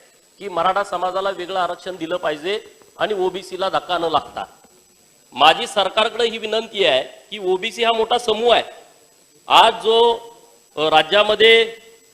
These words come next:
मोठं राजकीय वादळ निर्माण झालंय, त्या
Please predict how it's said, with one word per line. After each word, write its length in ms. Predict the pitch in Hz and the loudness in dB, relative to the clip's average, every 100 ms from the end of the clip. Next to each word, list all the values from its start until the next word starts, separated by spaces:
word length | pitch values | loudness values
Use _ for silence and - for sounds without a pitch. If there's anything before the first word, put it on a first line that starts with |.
| 151 | -10
मोठं 280 | 160 185 226 | -6 -2 0
राजकीय 420 | 202 175 - 233 | 0 0 -2 0
वादळ 300 | 208 202 240 | 2 4 4
निर्माण 340 | 233 214 208 | 2 2 0
झालंय, 280 | 175 175 160 - - _ _ _ _ _ | 2 2 2 -6 -18 _ _ _ _ _
त्या 340 | 165 208 233 | 2 6 6